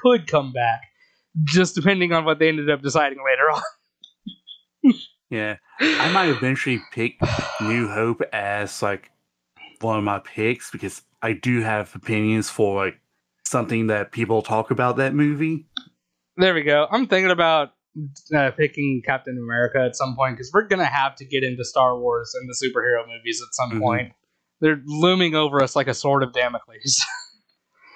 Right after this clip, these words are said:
Speaker 2: Yeah,
Speaker 1: Uh,
Speaker 2: speaking of the Star Wars, we can separate them in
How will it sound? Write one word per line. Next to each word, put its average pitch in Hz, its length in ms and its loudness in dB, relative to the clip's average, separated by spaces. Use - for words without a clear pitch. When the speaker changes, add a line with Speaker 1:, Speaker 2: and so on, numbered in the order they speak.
Speaker 2:
Yeah, 175 240 6
Speaker 1:
Uh, 170 180 4
Speaker 2:
speaking 170 180 2
of - 60 -2
the 113 80 -6
Star 131 320 0
Wars, 131 300 0
we 123 80 0
can 107 380 -2
separate 127 560 -4
them 123 220 -2
in 104 600 -8